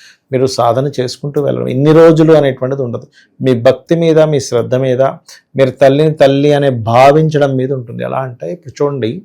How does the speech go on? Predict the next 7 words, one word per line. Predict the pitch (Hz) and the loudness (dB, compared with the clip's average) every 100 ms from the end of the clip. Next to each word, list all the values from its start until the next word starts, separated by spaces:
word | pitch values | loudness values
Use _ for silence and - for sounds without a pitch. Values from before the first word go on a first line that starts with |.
| _ - - _ _ - | _ -20 -20 _ _ -10
ఒక | 147 147 | -6 -6
తల్లికి | - 160 180 208 165 139 156 175 _ _ | 0 4 4 2 2 0 -2 -6 _ _
బిడ్డని | 147 131 135 139 170 196 - - | -6 -2 -2 -2 -2 -4 -10 -6
ప్రేమించాలని | 131 139 139 135 135 127 123 | -4 -4 -4 -2 -2 -2 -6
ఏ | |
క్లాసులో | 123 120 117 135 | -4 -6 -6 -12
నేర్చుకోదు. | 120 120 - - 62 | -10 -10 -12 -12 -12